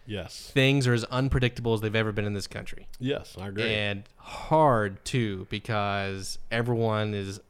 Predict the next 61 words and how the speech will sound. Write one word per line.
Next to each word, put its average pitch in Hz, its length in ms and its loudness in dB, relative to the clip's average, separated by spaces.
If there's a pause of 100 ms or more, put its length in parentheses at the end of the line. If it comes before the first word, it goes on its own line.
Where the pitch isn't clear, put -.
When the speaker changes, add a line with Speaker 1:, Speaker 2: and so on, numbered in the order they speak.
Speaker 2:
uncomfortable. 110 720 -2
And 101 120 -6
Speaker 1:
What 127 140 2
do 120 80 4
we 117 120 4
do? 120 260 -2 (140)
Guess 147 180 2
Speaker 2:
Right. 107 140 0
Speaker 1:
what? 104 300 0
Guess 110 280 -2
what, 117 200 -2
guys? 87 380 -12
The 104 100 -6
first 117 360 -6
thing 120 160 -4
they're 104 120 0
gonna 110 200 0
cut 92 360 -6
is 95 180 -6
advertising, - 760 -12 (100)
okay? 104 340 -4 (540)
But 117 100 4
if 107 120 2
they're 151 140 6
a - 40 -2
successful - 520 -2
business, 120 400 2
that's 135 200 -8
the 127 100 -8
last 160 680 -4
thing 104 220 2
they 95 140 -2
need 92 200 -6
to - 80 -18
cut. - 260 -10 (260)
Speaker 2:
Right. 98 360 -12
Speaker 1:
I'll - 80 -8
show - 240 -8
you. 185 300 -2
I'll 143 120 -6
show - 160 -6
you 185 180 0
why. 208 360 -4 (160)
<laughs> - 60 8 (640)
You 139 100 0
know 147 60 4
what 147 40 2
I - 20 0
mean? 156 300 2
The 131 80 4
more 165 420 6
times 147 400 -2
you 123 60 0
get 131 160 2
out 127 160 2
of 110 80 0
people's 120 320 -4
face 139 320 -2
or 110 60 0
that 107 240 -2
branding 113 580 0